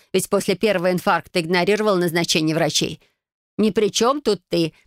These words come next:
Не сегодня, так завтра рвануло бы. Ему надо было ложиться в больницу, а он ни в какую не хотел».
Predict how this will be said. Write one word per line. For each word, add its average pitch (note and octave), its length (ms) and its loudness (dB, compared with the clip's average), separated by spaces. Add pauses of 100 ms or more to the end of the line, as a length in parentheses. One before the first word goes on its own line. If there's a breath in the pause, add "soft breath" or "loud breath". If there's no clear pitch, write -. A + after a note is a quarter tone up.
(420 soft breath)
Не G#3+ 160 2
сегодня, G3 460 0
так F#3+ 180 0
завтра F#3+ 440 0
рвануло G3 400 0
бы. E3+ 220 -2 (200)
Ему F#3 180 2
надо F#3+ 260 2
было F#3 220 2
ложиться F3+ 420 0
в E3 60 -4
больницу, F3 460 0
а E3 40 2
он F3 100 -2
ни F3+ 80 0
в - 40 -4
какую F3 340 0
не F3 80 0
хотел». E3+ 540 0